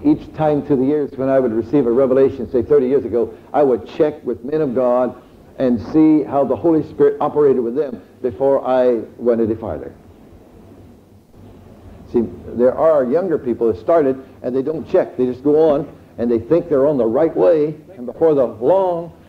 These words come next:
we've got problems at home. We've got problems in the community.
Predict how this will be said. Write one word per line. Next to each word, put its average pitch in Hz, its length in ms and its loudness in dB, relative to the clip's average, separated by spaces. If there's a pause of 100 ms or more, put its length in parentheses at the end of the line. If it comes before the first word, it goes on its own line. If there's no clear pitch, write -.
(420)
we've 131 220 -10
got 131 220 -2
problems 143 340 0
at 131 80 0
home. 139 420 -2 (2500)
We've 120 80 -4
got 135 240 0
problems 143 340 0
in 139 100 0
the 120 80 -2
community. 139 540 -2